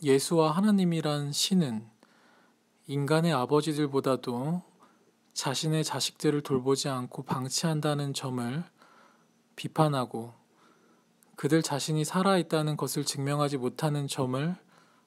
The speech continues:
조롱합니다. 또한 신이 죽은 가장 큰 이유는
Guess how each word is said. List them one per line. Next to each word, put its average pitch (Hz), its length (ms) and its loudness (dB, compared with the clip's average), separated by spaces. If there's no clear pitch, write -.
조롱합니다. 123 880 4
또한 185 320 6
신이 214 320 4
죽은 170 380 2
가장 147 420 0
큰 156 200 2
이유는 151 640 0